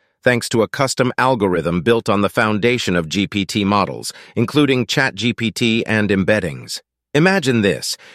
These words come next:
You have a user interview where your interviewee passionately talks about their experiences with your product,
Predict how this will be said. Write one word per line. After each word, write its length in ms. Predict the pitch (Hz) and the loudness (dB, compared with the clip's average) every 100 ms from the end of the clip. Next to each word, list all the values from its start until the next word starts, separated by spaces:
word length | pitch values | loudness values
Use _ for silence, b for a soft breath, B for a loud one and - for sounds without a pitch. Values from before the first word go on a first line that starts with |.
| B | B
You 100 | 151 | 2
have 140 | 185 | 4
a 40 | 165 | 2
user 480 | 139 175 180 113 104 | 0 0 2 2 2
interview 500 | 95 87 73 85 90 | 0 -2 -2 -2 0
where 180 | 117 120 | 0 2
your 180 | 110 | 2
interviewee 680 | 107 160 170 131 120 113 117 | 2 0 0 0 0 2 0
passionately 680 | - - 160 160 123 107 98 | -4 -4 -2 0 -2 -2 -2
talks 340 | 104 131 113 - | 0 0 0 -2
about 240 | 92 98 | -2 0
their 220 | 104 123 | 2 2
experiences 840 | 127 - - 110 98 92 - 101 90 | 2 -2 0 2 2 0 -2 -4 -2
with 180 | 95 | -4
your 120 | 85 82 | -2 -4
product, 500 | - 110 104 127 | 0 0 0 -2